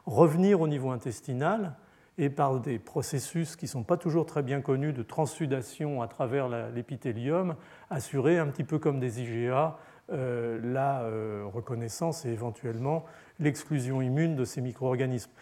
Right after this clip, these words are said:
Donc si le système est déstabilisé, il peut compenser éventuellement par la périphérie, mais on peut imaginer que sur le long terme, ce n'est pas nécessairement,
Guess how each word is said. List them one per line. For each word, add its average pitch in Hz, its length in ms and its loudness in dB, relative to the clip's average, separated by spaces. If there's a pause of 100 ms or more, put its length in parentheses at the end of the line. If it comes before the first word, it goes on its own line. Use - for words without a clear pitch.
(300)
Donc 165 220 6
si - 160 2
le 196 60 2
système 196 500 6
est 156 60 4
déstabilisé, 165 1040 4 (580)
il 139 140 2
peut 208 160 6
compenser 185 520 4
éventuellement 147 580 4
par 131 160 2
la 139 100 2
périphérie, 139 760 2 (300)
mais 156 60 0
on 151 80 2
peut 151 120 2
imaginer 147 420 2
que 160 60 -4
sur 143 140 -2
le 131 120 2
long 120 160 0
terme, 151 300 2
ce - 160 -14
n'est 131 60 -10
pas 135 140 0
nécessairement, 135 760 -4